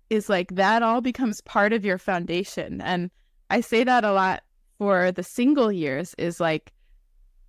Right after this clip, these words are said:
especially if you're really intentional in, like, enjoying them and also discovering about yourself, trying things you like to do, like, those are all part of your foundation of things you know,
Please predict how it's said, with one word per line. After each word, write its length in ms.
especially 560
if 160
you're 140
really 260
intentional 640
in, 160
like, 300
enjoying 760
them 320
and 100
also 280
discovering 560
about 220
yourself, 640
trying 380
things 240
you 100
like 220
to 160
do, 320
like, 240
those 260
are 220
all 280
part 320
of 140
your 220
foundation 640
of 100
things 320
you 160
know, 540